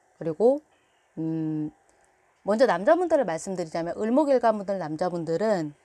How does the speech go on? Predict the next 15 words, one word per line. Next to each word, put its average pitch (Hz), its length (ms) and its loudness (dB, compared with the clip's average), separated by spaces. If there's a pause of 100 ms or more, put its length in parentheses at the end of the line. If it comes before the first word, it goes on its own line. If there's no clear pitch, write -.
(580)
말을 233 420 4
굉장히 226 800 0 (600)
좀 196 300 -6
사근사근하게 311 920 -2
하는 202 200 -2
스타일이 226 340 -2
많을 160 400 -2
것 180 120 -2
같아요. 151 680 -4 (580)
어, - 260 -14
좀 170 180 -8
품격이 370 460 2
있다고 156 300 -4
할까요? 147 460 -8 (260)
그리고 214 420 2